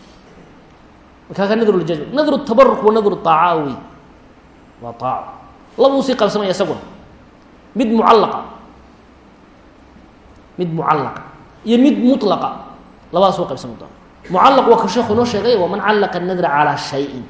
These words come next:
Wuxuu odhanaya, mathalan, hebelka xanuunsanaya haddii Ilaahay i caafiyo. Ama aniga oo xanuunsanaya haddii Ilaahay caafimaad i siiyo. Ilaahay waxaan dartii u bixinayaa, maaragtay,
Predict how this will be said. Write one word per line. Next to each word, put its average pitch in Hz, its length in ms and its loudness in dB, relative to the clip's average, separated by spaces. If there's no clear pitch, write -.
Wuxuu 226 180 2
odhanaya, 254 240 2
mathalan, 240 320 0
hebelka 262 280 2
xanuunsanaya 208 520 -2
haddii 202 180 -4
Ilaahay 208 300 0
i 214 40 2
caafiyo. 143 440 0
Ama 233 220 0
aniga 262 220 2
oo 247 80 4
xanuunsanaya 226 480 0
haddii 214 160 -4
Ilaahay 208 240 0
caafimaad 175 440 0
i 131 40 -10
siiyo. 135 360 -6
Ilaahay 180 420 -2
waxaan 160 380 -6
dartii 233 240 -4
u 208 80 -2
bixinayaa, 156 480 -6
maaragtay, 156 440 -8